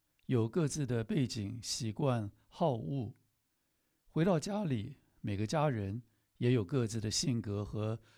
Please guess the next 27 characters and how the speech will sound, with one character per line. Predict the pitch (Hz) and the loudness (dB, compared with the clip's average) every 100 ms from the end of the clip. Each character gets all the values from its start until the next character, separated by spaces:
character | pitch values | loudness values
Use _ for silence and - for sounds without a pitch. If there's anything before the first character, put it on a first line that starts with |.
| _ - | _ -10
从 | - 117 | -4 2
外 | 156 | 4
面 | 127 123 | 4 2
带 | 113 143 113 | 2 2 2
回 | - | 0
来 | 110 104 | 0 0
的 | 110 | -2
情 | - - 92 | -4 -6 -8
绪。 | 95 - 120 107 _ _ _ _ _ _ _ _ _ _ _ _ | -6 -4 -4 -4 _ _ _ _ _ _ _ _ _ _ _ _
出 | - 156 | -2 0
国 | 131 127 | 2 4
旅 | 139 117 | 4 2
游 | 95 117 | 0 -2
公 | 131 131 | 0 0
差 | 127 139 | 0 0
的 | 123 | 0
时 | - | -4
候， | 113 - 113 104 - _ _ _ _ _ - | -6 -4 -2 -4 -8 _ _ _ _ _ -2
我 | |
们 | 131 131 156 | 2 4 4
交 | 165 175 | 4 4
流 | 135 | 4
到 | 135 151 | 2 2
的 | 131 | 2
外 | 196 151 | 4 4
国 | - 117 | 2 0
人 | 107 101 | 0 -2